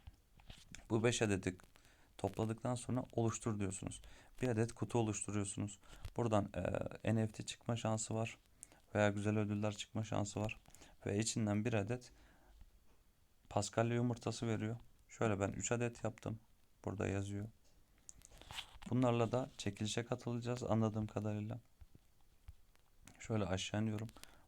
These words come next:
Burada günlük görevlere göz atın diyor. Burada tavşan var. Buraya tıklıyoruz. Tek tek ekrana çıkan tavşanları topluyoruz. Orada tek tek hangi sayfalarda çıkacağı yazıyor.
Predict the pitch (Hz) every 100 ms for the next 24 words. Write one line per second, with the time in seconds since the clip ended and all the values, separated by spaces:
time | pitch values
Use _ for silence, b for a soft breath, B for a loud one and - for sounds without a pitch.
0 | - 117 117 113 117 113 117 107 101 117
1 | 113 104 98 95 92 101 113 _ B B
2 | B B B B _ - _ - - -
3 | - - 117 113 113 - _ _ _ _
4 | - - 98 - 131 123 120 117 - _
5 | _ - 117 101 - 113 127 107 113 -
6 | 127 117 110 113 - 107 - 110 101 -
7 | - 113 - 101 101 104 104 104 92 92
8 | 92 101 - - - - - - - 104
9 | 98 98 101 98 92 98 98 - - 95
10 | 95 95 95 92 - 101 98 95 95 95
11 | 110 110